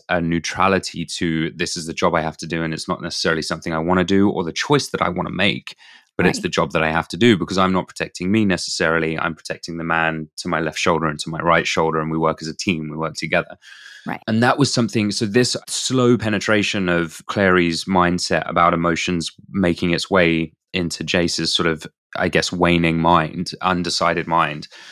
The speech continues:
Speaker 1: is, it, it is slow. It takes time because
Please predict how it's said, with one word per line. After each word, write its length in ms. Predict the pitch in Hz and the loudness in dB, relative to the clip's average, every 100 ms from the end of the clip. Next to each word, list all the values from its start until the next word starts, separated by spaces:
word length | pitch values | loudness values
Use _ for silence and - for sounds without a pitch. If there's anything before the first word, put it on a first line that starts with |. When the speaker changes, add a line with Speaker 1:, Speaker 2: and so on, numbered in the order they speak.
| - - | -20 0
Speaker 1:
is, 400 | 123 117 - - - | 4 4 4 -6 -4
it, 220 | 107 - | -4 0
it 140 | 107 117 | 2 4
is 180 | 120 | 4
slow. 260 | - - 92 | 2 0 2
It 200 | 85 - | 0 -2
takes 260 | 113 101 - | -2 -2 0
time 400 | 107 107 90 85 | 2 4 4 0
because 680 | - 95 90 87 87 - | 0 2 4 4 -2 -8